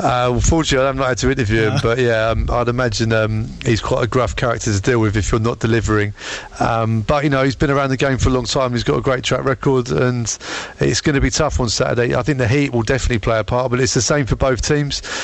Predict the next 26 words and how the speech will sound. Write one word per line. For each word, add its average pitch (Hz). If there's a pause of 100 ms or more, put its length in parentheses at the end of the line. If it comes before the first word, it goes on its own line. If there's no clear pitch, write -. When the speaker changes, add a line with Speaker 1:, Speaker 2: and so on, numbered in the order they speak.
(120)
Speaker 1:
Uh, 123
there 123
will 139
be 127
drinks 135
breaks, 139
and, 120
and 117
obviously 117
they 123
can 117
be 117
doubled 120
up 120
and 110
get -
tactical -
information 120
into 117
the 113
teams 120
as 107
well. 117 (460)
Um, 110
but 113 (420)
it, 139